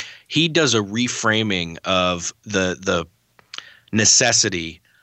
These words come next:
of having some kind of system in place. And, <clears throat> excuse me, it's, it's so much more appealing than just reading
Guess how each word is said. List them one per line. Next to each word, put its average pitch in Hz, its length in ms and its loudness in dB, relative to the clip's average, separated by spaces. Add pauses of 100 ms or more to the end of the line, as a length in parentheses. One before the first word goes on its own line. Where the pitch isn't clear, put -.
(180)
of 104 160 -2
having 107 480 0
some 131 460 0
kind 104 540 -2
of 87 340 -2
system - 560 0
in 85 160 -6
place. 82 560 -2
And, 101 360 -2 (680)
<clears throat> - 140 -6
excuse 131 460 0
me, 101 140 0
it's, 120 240 0
it's 123 200 0
so 147 380 2
much 139 320 0
more 117 480 0
appealing 104 640 0
than 98 220 -2
just 107 260 -2
reading 98 500 -4